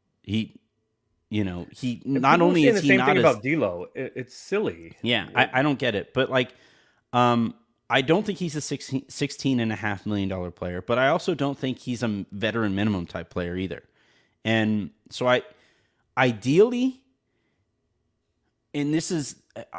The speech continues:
Speaker 1: ideally, I bring him back at sixteen and a half because I think him and Bamba combining for that number is,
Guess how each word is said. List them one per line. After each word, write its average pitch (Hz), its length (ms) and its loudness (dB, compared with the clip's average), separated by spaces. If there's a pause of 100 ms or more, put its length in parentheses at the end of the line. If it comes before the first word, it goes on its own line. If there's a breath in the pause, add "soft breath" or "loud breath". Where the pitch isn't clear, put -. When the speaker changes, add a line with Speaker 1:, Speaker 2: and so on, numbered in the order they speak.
(140)
Speaker 1:
ideally, 160 640 0
I 143 120 0
bring 143 220 -2
him 151 120 -2
back 123 220 -4
at 113 100 -8
sixteen 139 460 -4
and 123 140 -2
a 120 40 -4
half 110 320 -4
because 104 520 -4
I 113 120 -2
think 104 280 -6
him 127 420 -2
and 104 220 -4
Bamba 95 460 -4
combining 92 640 -4
for - 200 -8
that 92 200 -4
number 87 440 -6
is, 90 380 -8